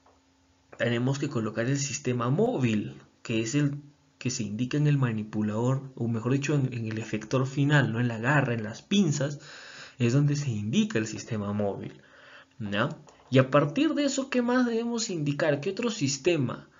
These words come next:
Bueno, debemos indicar el sistema de dónde tomamos nosotros los cubos, o sea, del alimentador, y también de hacia dónde los vamos a trasladar.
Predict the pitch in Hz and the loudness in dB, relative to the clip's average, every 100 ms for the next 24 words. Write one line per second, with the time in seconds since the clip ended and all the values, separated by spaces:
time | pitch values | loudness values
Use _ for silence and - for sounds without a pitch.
0 | - - 131 107 - - 113 117 139 165 | -10 0 0 0 -8 -12 -4 0 0 -2
1 | 147 110 107 131 139 151 113 - 123 127 | -2 -4 -2 -4 -4 -4 -6 -6 -2 0
2 | 123 117 127 151 147 110 110 135 143 147 | 0 0 -2 -2 -2 -2 2 2 0 -2
3 | 135 - 127 139 139 117 107 - 233 240 | -4 -4 -4 -4 -4 -4 -6 -6 -2 0
4 | 110 95 - - 110 113 151 104 104 104 | 0 -2 -6 -6 -2 0 0 0 -2 -6
5 | 101 101 123 190 202 - - - - 147 | -8 -4 0 0 0 -6 -18 -20 -8 -4
6 | 143 135 127 185 226 202 151 - 127 135 | 0 0 0 0 -2 -2 0 0 2 2
7 | 160 185 151 127 135 139 147 143 113 113 | 0 -2 0 2 2 0 -2 -2 -4 -4
8 | 113 110 107 104 | -4 0 0 -2